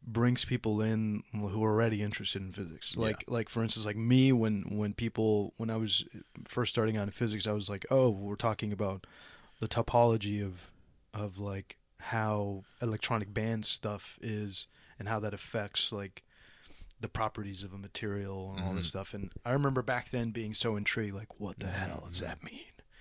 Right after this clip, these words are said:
Speaker 1: You know what I mean? And,
Speaker 2: Right.
Speaker 1: and, and that was a question that you, you can spend years trying to get to
Speaker 2: Right.
Speaker 1: and answer to, which is, like,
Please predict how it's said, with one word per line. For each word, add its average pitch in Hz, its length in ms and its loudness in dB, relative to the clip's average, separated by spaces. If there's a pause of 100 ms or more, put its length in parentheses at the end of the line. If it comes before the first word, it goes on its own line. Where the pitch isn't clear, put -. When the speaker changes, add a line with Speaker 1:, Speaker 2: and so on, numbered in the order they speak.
(360)
Speaker 1:
You 123 100 2
know 131 80 6
what 131 80 6
I 135 40 4
mean? 131 180 4
And, 120 100 4
Speaker 2:
Right. 98 140 6
Speaker 1:
and, 120 100 2
and 127 180 2
that 131 220 6
was 127 160 4
a 120 60 2
question 120 540 4
that 107 220 0
you, 113 240 -4
you 113 300 -6
can 120 160 0
spend 110 380 2
years 120 400 6
trying 104 320 -4
to 98 80 -10
get 101 240 -6
to - 180 -8 (220)
Speaker 2:
Right. 82 260 -6 (100)
Speaker 1:
and 104 220 -6
answer 110 300 -4
to, - 240 -8 (500)
which 123 220 6
is, 131 180 6
like, 123 300 4